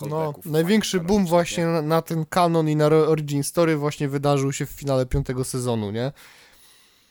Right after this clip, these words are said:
Speaker 2: No,
Speaker 1: Bo to
Speaker 2: dokładnie.
Speaker 1: jakby w koń-, w końcu,
Speaker 2: Kurwa,
Speaker 1: w końcu
Speaker 2: rozwiązanie
Speaker 1: ruszono,
Speaker 2: kwestii
Speaker 1: w końcu, w
Speaker 2: Evil Mortiego.
Speaker 1: końcu tak, e, dosyć dosadnie ruszono, em, ten temat, e, co Rick zrobił i jak to się zadziało, że stał się, e,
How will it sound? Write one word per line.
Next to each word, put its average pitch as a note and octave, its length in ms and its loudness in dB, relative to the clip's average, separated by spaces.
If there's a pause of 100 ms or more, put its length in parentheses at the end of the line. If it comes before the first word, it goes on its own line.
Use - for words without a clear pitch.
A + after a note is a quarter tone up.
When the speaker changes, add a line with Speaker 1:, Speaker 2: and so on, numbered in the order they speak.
(680)
Speaker 2:
No, C3+ 520 -10
Speaker 1:
Bo B2+ 300 -6
to - 60 -12
Speaker 2:
dokładnie. C#3 200 0
Speaker 1:
jakby C#3 180 -2
w - 60 -6
koń-, D3+ 220 0
w - 80 -10
końcu, E3+ 260 0
Speaker 2:
Kurwa, D#3+ 140 2
Speaker 1:
w - 100 -8
końcu E3+ 360 0
Speaker 2:
rozwiązanie - 20 0
Speaker 1:
ruszono, E3 560 2
Speaker 2:
kwestii D3+ 140 -4
Speaker 1:
w - 40 -14
końcu, D#3+ 220 -2
w D#3 40 -2
Speaker 2:
Evil D#3 120 0
Mortiego. C3 240 -2
Speaker 1:
końcu B2 180 -2
tak, - 320 -8 (300)
e, C3+ 40 -6
dosyć C3+ 360 -6
dosadnie C#3 580 -2
ruszono, C3+ 640 -2 (400)
em, A#2+ 760 -4
ten C3 220 -8
temat, B2+ 560 -4 (280)
e, B2 40 -10
co B2+ 400 -4
Rick B2+ 280 -6
zrobił B2+ 680 0
i A#2 340 -2
jak A#2 180 -2
to - 80 -20
się - 180 -6
zadziało, B2 480 2
że A#2 160 -4
stał A#2+ 280 -2
się, - 160 -8
e, - 800 -12